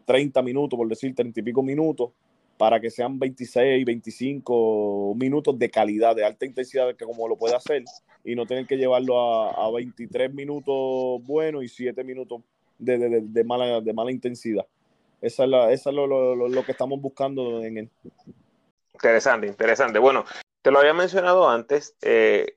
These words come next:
Speaker 2: para mí Andújar es sumamente importante en, en este cuadro. Va a llenar tantos y tantos huecos en tu equipo. Eh, tiene que ser una gran historia, gran recuperación, pero me parece que tiene un chance legítimo de llegar a la burbuja y decir,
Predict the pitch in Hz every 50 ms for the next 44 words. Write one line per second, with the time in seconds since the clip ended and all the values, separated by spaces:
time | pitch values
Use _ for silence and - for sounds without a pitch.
0 | _ - 117 120 120 113 113 123 135 147 143 131 143 147 143 151 139 131 123 -
1 | - - - - - 139 135 135 135 135 135 135 131 131 - 135 127 - 139 123
2 | 117 - 113 101 98 101 - - 120 123 113 117 - 110 107 104 104 101 101 87
3 | 104 104 104 107 101 - - 120 113 123 120 120 123 117 110 110 113 120 131 139
4 | - - - - 139 143 143 139 131 131 135 139 135 _ _ _ _ - 131 131
5 | 143 156 160 - 156 143 139 131 135 131 127 127 - 143 127 135 131 127 - 135
6 | 131 131 127 - - 131 113 104 101 101 95 113 120 - - 120 127 135 135 131
7 | - _ _ _ - 135 143 160 170 170 170 170 170 165 151 147 147 151 151 156
8 | 156 151 - 127 120 117 113 120 117 - - 110 113 120 120 120 143 139 135 131
9 | 135 135 135 131 - 123 110 - - 143 147 135 104 - _ _ _ _ _ _
10 | - - - - - _ - 123 127 123 123 - 123 113 113 127 147 160 202 202
11 | - 185 170 - 165 170 170 165 90 143 143 143 139 135 - - 143 143 151 165
12 | - - - 170 175 - - _ - 123 123 127 131 123 117 104 - - 151 165
13 | 165 - - 117 110 104 98 95 - _ _ _ _ _ _ _ _ _ _ _
14 | - 117 120 120 117 113 110 120 127 151 170 175 180 180 180 170 139 127 123 117
15 | 127 131 - - 120 120 117 110 107 101 - - 156 175 185 -